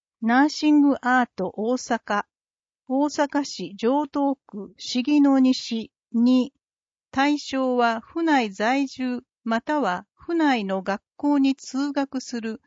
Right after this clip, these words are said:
小学五年生から高校生とその保護者。無料。申し込みは七月一日から。公益社団法人、大阪府看護協会ホームページで、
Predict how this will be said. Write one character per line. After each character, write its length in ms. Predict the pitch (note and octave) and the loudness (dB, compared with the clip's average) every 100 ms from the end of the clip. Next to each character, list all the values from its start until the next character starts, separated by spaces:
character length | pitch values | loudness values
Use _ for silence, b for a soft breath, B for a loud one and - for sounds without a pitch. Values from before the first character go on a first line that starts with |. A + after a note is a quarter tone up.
| _ | _
小 420 | - - C#4 D4+ | -14 -6 -2 -2
学 320 | D4 C#4+ C#4 A3+ | -2 -4 -6 -6
五 160 | A3 | -2
年 260 | B3+ D#4+ C#4+ | 2 2 2
生 300 | - G3+ F3+ | 0 -8 -8
か 180 | - E3+ | -8 -6
ら 180 | E3+ - | -8 -8
高 280 | - C#4 D#4 | -4 -4 -4
校 300 | - D#4 C4+ | -4 -2 -2
生 340 | - F#3+ F#3 | -4 -8 -8
と 300 | F3 - D3+ - _ - | -10 -10 -10 -12 _ -14
そ 200 | - B3+ | -6 -2
の 220 | B3 B3 - | -2 -4 -6
保 120 | G3 | -6
護 140 | C4+ | -4
者。 360 | D4+ - F3 - _ _ _ _ _ _ - | -6 -8 -10 -12 _ _ _ _ _ _ -2
無 180 | A3 A3+ | 0 2
料。 400 | B3 A3+ A3 - _ _ _ - | 2 4 2 -2 _ _ _ -6
申 220 | A3+ C#4+ | -2 -2
し 120 | - - | -2 -2
込 120 | C4+ | 0
み 140 | B3+ | 0
は 200 | A#3+ A3+ - | 0 -4 -6
七 400 | - - - C#4 | -12 -12 -8 -6
月 320 | C#4+ C#4 C4+ | -4 -6 -10
一 320 | - B3+ C#4 - | -8 -4 -4 -4
日 240 | C#4+ - | -6 -6
か 160 | - D3 | -8 -4
ら。 200 | C#3 - _ _ _ _ _ _ | -4 -6 _ _ _ _ _ _
公 300 | - D4 D#4 | -4 0 0
益 240 | D4+ D4 | -2 -4
社 220 | C#4+ B3 A#3+ | -4 -2 2
団 240 | C#4+ C#4+ | 4 4
法 340 | - C#4+ A#3+ | 2 2 2
人、 340 | F#3+ F3+ F3+ F#3 _ _ _ B3+ | 0 -6 -8 -10 _ _ _ -2
大 160 | C#4 | -2
阪 380 | D4+ - D4 D4+ | -2 -4 -4 -4
府 180 | - G#3 | -4 -6
看 340 | - B3 C#4+ | 0 2 2
護 140 | C#4+ C#4 | 0 -4
協 300 | D4 C#4+ A3+ | -2 -2 -2
会 260 | F#3+ F3 | -4 -6
ホ 280 | - C4+ C#4+ | -4 0 2
ー 20 | |
ム 180 | D4 C#4+ | 2 2
ペ 240 | C#4+ C4 | 0 0
ー 40 | G#3+ | 0
ジ 160 | F#3 F3 | -2 -6
で、 200 | E3 | -8